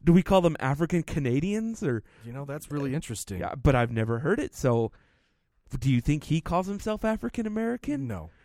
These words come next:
Speaker 2: not at all.
Speaker 1: Yeah.
Speaker 2: I don't think. I think he calls himself a man.
Speaker 1: Yeah,
Speaker 2: I, I don't
Speaker 1: probably.
Speaker 2: think it's a thing other places.
Speaker 1: Yeah, I
Speaker 2: Like
Speaker 1: don't.
Speaker 2: it is here.
Speaker 1: I don't know. I, I mean, I've heard, I've heard, uh, some black people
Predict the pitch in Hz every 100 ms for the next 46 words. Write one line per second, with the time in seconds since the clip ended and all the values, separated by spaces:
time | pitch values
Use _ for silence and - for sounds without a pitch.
0 | _ _ 127 117 107 104 87 113 254 339
1 | 170 160 - 151 - 131 151 139 127 127
2 | 123 120 120 110 101 110 95 87 - _
3 | _ - 143 214 175 _ _ - 151 160
4 | 139 226 135 269 262 202 - - 247 233
5 | 180 - - 170 147 139 147 135 110 90
6 | - 110 113 101 _ _ - 151 180 165
7 | 139 - 120 131 151 160 160 135 117 -
8 | 120 123 - - 143 165 147 226 285 311
9 | 226 - - 139 175 - 208 190 165 -
10 | _ _ _ _ - 110 120 - 175 190
11 | 151 - 131 117 123 117 117 117 113 95